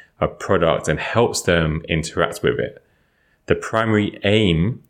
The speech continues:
of the U X writing is to settle communication between the users and the digital product, right? So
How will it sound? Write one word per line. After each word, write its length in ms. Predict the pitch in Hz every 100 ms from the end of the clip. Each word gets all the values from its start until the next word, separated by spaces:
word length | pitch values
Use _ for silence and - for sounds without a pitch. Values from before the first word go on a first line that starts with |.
| _ -
of 380 | 85 82 - -
the 100 | 85
U 180 | 82 76
X 200 | - 92
writing 680 | 107 110 90 80 78 80 _
is 300 | - 80 - -
to 400 | 85 78 80 - _ _
settle 840 | - - 120 107 - 104 92 87 -
communication 1080 | - 92 85 78 - 95 - 85 80 76 76 -
between 680 | 80 - 82 78 76 71 - _ _
the 120 | - 80
users 640 | 76 110 101 92 90 - _ _ -
and 360 | 82 82 80 80 -
the 80 | -
digital 640 | 76 85 - - 73 73 - _ _
product, 640 | - 101 82 64 - - - _ _ _ -
right? 340 | 82 80 80
So 380 | - 92 82 80